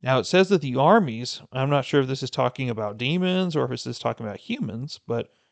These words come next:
it says that the armies are gonna be two hundred million. This has to be some sort of supernatural cavalry, if you ask me. And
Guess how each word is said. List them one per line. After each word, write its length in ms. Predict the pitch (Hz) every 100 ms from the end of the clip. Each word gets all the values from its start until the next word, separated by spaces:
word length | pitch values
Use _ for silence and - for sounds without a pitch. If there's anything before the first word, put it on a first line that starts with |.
| _
it 100 | 131
says 260 | - 135 131
that 200 | 131 120
the 100 | - -
armies 480 | 147 208 214 214 -
are 80 | 139
gonna 160 | 139
be 160 | 127 107
two 380 | - - 202 214
hundred 640 | - 185 180 170 156 117
million. 760 | 113 113 117 135 139 98 - - _ _ _ _ _ _ _ _ _ _ _ _ _ _ _ -
This 140 | 180
has 220 | 180 202
to 100 | 196
be 380 | 156 147 139 - _ _ _ _ _
some 300 | - 147 143
sort 200 | - 139
of 80 | 117
supernatural 720 | - 160 131 120 120 - 110
cavalry, 540 | - 113 107 107 104
if 140 | 104 123
you 80 | 117
ask 240 | 110 -
me. 280 | 113 104 - _ _ _ _ _ _ _ _ _ _ _ _
And 420 | - 127 120 120